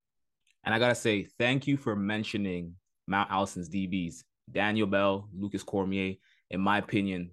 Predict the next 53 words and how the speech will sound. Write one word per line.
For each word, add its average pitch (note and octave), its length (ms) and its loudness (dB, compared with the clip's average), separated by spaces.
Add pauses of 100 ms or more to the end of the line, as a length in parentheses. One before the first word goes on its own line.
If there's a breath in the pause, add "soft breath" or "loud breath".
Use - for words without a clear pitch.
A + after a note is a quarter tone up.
(120)
those G2 260 0
two - 220 -2
are G2 80 2
among F#2+ 200 0
the F2 80 -4
top F2 320 -4
five E2+ 240 -2
D F#2 160 -4
Bs F2 200 -6
in E2+ 40 -6
the E2+ 60 -8
nation. F2 520 -4 (280 soft breath)
Not G#2 180 2
because G#2 240 0
of G2 40 -2
this G2 120 -2
whole, G2+ 260 0
like, F2+ 320 -2 (280 soft breath)
lack G2+ 240 0
of F#2+ 100 -2
offensive G2 520 0
thing F#2+ 460 -4
in G#2 200 2
the G2+ 160 0
A - 40 4
U G2 260 0
S. F#2 200 0
I G2 80 0
think A2 240 -4
if G2+ 100 -6
you A#2 120 -2
put F#2+ 200 -4
those A2+ 240 4
two B2+ 200 0
on A2 160 0
any A#2 220 -2
team A2+ 260 -2
in G#2 60 0
the F#2+ 40 -2
country, D#3+ 600 -2 (560 soft breath)
they A#2 240 4
are A2 160 4
all G#2+ 180 2
Canadian G2+ 400 -4
material. F2 420 -8
So - 140 -10
thank G#2 260 -2
you G#2 60 -8
for - 80 -4
mentioning F#2+ 400 -2
that, D#2+ 160 -4
real F#2 160 2
talk. F2+ 320 0